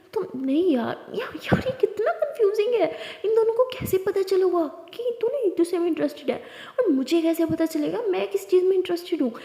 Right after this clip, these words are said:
तो वो बहुत कन्फ्यूज होती है। और तभी लक्ष्मी और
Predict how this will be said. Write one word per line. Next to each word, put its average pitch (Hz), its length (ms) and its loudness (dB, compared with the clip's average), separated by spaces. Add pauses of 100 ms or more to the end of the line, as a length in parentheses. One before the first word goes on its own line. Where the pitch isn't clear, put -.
(280)
तो 508 180 4
वो - 220 2
बहुत 277 460 0
कन्फ्यूज 247 440 2
होती 220 240 0
है। 214 80 2
और 226 220 0
तभी 247 260 2
लक्ष्मी 240 360 2
और 226 340 -4